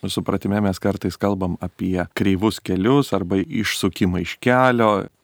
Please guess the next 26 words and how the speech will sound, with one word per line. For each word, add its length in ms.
Neturim 520
tuos 200
pačius, 380
sakykim, 400
supratimus, 640
kad 240
dažnai 600
doras 500
elgesys 480
yra 160
tiesus 640
elgesys, 480
jis 160
neturi 320
klastos, 640
jis 180
neturi 340
paslėptų 560
motyvų, 580
o 240
tas 240
suktais 720
keliais 340
vaikščiojimas 800
yra, 500
na, 240